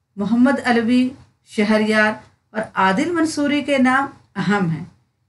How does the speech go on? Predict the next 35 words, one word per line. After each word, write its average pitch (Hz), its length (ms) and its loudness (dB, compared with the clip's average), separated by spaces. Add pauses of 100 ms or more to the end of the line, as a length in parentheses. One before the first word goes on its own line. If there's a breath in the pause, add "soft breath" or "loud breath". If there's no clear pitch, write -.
इनके 262 280 0
कलाम 262 400 4
में 262 200 -4
एक 240 260 0
ताजगी 190 440 0
का 233 160 -2
एहसास 196 640 -2
होता 185 320 -2
है। 170 160 -8 (600)
इनके 233 260 0
यहाँ 240 220 2
ना 220 160 2
तो 226 180 -4
क्लासिकी 202 600 -2
अंदाज 202 420 0
की 202 220 -8
काफिया 190 420 -2 (540)
पैमाई 208 440 4
है, 254 240 -2 (520)
ना 311 140 4
महज 311 380 0 (100)
इश्किया 220 500 -2
वारदात, 190 600 2 (400)
ना 262 200 2
इश्तराकियत 247 760 -2
का 254 200 -2
प्रचार, 196 600 -2 (340)
बल्कि 254 360 0 (100)
इनकी 320 360 -4
शायरी 294 420 2
इनके 220 400 -2
दिल 233 240 -2
से 254 140 -2
निकली 247 340 0
हुई 254 240 -2